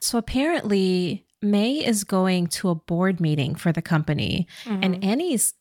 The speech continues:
Speaker 1: a little bit freaked out by that. But, I mean, I guess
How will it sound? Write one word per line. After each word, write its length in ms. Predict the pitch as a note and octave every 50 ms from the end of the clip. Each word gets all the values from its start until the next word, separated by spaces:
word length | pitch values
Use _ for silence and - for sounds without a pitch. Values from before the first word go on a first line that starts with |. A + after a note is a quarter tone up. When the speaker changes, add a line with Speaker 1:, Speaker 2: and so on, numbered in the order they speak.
| _
Speaker 1:
a 60 | - F#3
little 180 | F3+ F#3+ G3 F#3+
bit 160 | - D#3 -
freaked 640 | - - - - - - - - G#3 G#3 F#3 - -
out 220 | F3 G3 A3 -
by 140 | F#3 E3+ E3+
that. 300 | E3 D#3+ D#3+ D#3+ - - _ -
But, 260 | C4 B3+ B3 - - _ -
I 100 | B3 A#3+
mean, 180 | B3+ B3 A#3+ A#3+
I 100 | A3+ A3
guess 460 | G#3+ A3+ A#3+ C4+ D4+ - - -